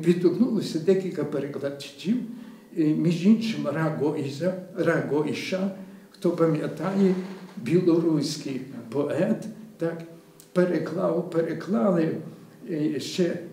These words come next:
деякі літератори, про яких я буду згадувати тут, і на той час було дев'ять перекладів. Далі Михайло Шалата, відомий дослідник творчості,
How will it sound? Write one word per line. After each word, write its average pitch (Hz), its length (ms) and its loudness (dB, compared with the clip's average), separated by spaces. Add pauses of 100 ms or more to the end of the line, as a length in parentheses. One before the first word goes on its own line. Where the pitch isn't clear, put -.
(160)
деякі 160 580 2
літератори, 147 800 -4
про 165 200 -6
яких 160 360 -2
я 143 60 -4
буду 131 280 -4
згадувати 160 720 -4
тут, 214 380 2 (420)
і 226 260 8 (640)
на 185 180 0
той - 200 -2
час 226 220 6
було 208 280 2
дев'ять 165 400 -2
перекладів. 147 600 -8 (360)
Далі 214 400 6
Михайло 196 480 2
Шалата, 151 580 -2 (120)
відомий 175 440 2
дослідник 160 880 2 (1600)
творчості, 190 720 2